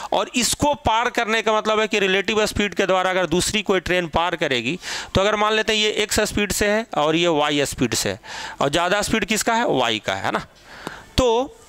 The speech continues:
व-, ज़्यादा speed रहेगा तभी तो पार करेगा। और ये टी वन है और ये क्या है? टी टू है। तो हम बोल दिए आपको कि देखिए speed और direction से कोई मतलब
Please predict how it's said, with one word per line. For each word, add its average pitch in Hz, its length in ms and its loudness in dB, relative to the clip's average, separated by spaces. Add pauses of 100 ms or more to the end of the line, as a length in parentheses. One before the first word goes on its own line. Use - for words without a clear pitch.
व-, 156 200 2
ज़्यादा 208 300 0
speed 254 240 0
रहेगा 262 180 0
तभी 226 260 0
तो 262 100 0
पार 220 220 0
करेगा। 175 340 0 (260)
और 165 160 2
ये 208 180 0
टी 202 280 -2
वन 226 180 2
है 233 320 2
और 147 160 2
ये 185 140 2
क्या 202 160 0
है? 131 200 -4 (140)
टी 117 100 0
टू 107 200 -2
है। 107 80 -8 (280)
तो 208 60 2
हम 226 160 2
बोल 254 240 2
दिए 254 160 2
आपको 233 380 0 (360)
कि 214 80 2
देखिए 214 320 0 (240)
speed 240 480 0
और 196 220 2
direction 170 540 0
से 208 120 0
कोई 190 160 0
मतलब 175 480 -2